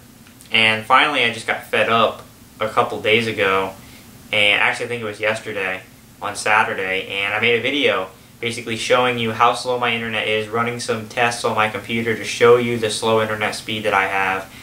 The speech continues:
and basically prove that we're just throwing money away every month because we're not even getting, you know, half of what we're paying for as far as speed.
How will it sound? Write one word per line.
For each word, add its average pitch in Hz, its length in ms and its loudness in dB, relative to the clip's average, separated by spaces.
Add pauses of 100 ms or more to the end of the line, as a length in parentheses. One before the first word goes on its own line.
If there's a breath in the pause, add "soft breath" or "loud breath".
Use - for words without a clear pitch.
(520 loud breath)
and 135 140 -2
basically 156 380 2
prove 135 560 -4
that 110 460 0 (600)
we're 131 160 -4
just 127 160 -8
throwing 120 240 2
money 117 240 2
away 107 260 6
every 104 300 -2
month 110 360 0
because 107 300 -4
we're 110 100 -2
not 117 220 2
even 113 220 -8
getting, 110 420 -2 (840 loud breath)
you 113 140 -4
know, 95 180 0
half 131 640 0
of 110 180 -6
what 110 160 -2
we're 104 80 -6
paying 117 380 -4
for 101 240 -2
as 98 80 -4
far 101 220 -2
as 92 80 -4
speed. 110 580 -4